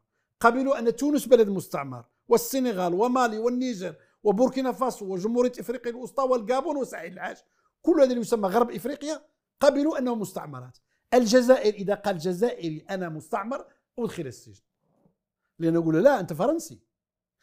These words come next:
وكانوا يدرسون في المدرسة إن البحر الأبيض المتوسط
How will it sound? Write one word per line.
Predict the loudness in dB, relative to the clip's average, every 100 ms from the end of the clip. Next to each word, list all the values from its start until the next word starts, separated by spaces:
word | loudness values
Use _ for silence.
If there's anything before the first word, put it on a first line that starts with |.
| _ _ _ -8
وكانوا | 2 4 4
يدرسون | 4 4 4 -2 -4
في | -4
المدرسة | -2 -2 -2 -4 -8 _ _ _ _ _ _ _ _ _ -2
إن | -2 0 -2 -2
البحر | -2 0 0 0 -4 -6
الأبيض | -6 -6 -6 -4 -4
المتوسط | -6 -6 -6 -6 -8 -12 _